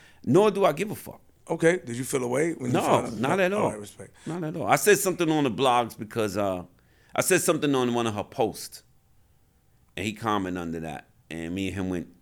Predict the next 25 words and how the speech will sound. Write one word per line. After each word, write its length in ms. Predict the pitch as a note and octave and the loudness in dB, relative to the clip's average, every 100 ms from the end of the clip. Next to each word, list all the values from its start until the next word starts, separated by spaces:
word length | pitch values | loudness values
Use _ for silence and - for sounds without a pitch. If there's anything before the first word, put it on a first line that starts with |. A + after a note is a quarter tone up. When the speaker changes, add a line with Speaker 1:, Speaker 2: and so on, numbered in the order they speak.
| _ - | _ -6
Speaker 1:
and 140 | A#2 | -2
it 80 | G#2+ | 0
was, 220 | F#2 D#2 | -2 -8
it, 220 | F4+ D#4+ - | -8 -10 -8
that's, 280 | - - - | -8 -6 -8
to 120 | E3+ | -6
me, 160 | F#3+ F#3 | -4 -2
that 140 | F3 | 0
was 140 | D3 | -2
just 180 | C3+ C3 | -2 -6
some 260 | - G2+ F2+ - - - _ | -4 -4 -6 -14 -20 -20 _
Speaker 2:
Trolling. 460 | - E3 C3+ A2 F#2+ _ _ - | -2 0 -2 -8 -16 _ _ 0
Speaker 1:
Yeah. 500 | G#4 C#4 G2+ D#2 - - _ _ | 6 8 8 6 0 -12 _ _
I, 240 | D3+ E3+ - | 6 6 6
I 120 | E3 | 4
don't 140 | F3+ F3+ | 6 2
even 100 | D#3+ | 0
take 200 | E3 C3 | -2 -2
it 60 | C3 | -2
serious. 260 | C#3+ A2+ | 0 2
I 60 | A#2+ | 0
saw 260 | - D3+ | 0 -2
him 120 | C#3 C3+ | 0 0
in, 100 | C3 | 0
uh, 240 | B2 A#2 | 0 0